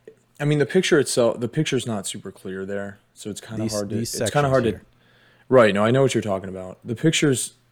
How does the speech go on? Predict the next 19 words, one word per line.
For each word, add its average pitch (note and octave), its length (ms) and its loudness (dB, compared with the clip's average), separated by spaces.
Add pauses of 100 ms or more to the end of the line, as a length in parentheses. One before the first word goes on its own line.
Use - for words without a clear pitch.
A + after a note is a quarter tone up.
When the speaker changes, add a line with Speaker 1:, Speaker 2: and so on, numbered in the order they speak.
(140)
Speaker 1:
not A#2 260 -8
super A2+ 200 0
clear, A2 220 -4
so - 100 -8
it's G#2 100 -8
kinda C3 200 -6
hard B2 200 -4
to A2 60 -4
tell G2+ 260 -4
whether G2 280 -6
those G2+ 240 -8
are G#2 80 -8
there G2+ 180 -10
or G2 60 -12
not, G2 260 -14
but A2 80 -8
obviously A2 540 -4
those G2+ 240 -10
lines, G2 560 -14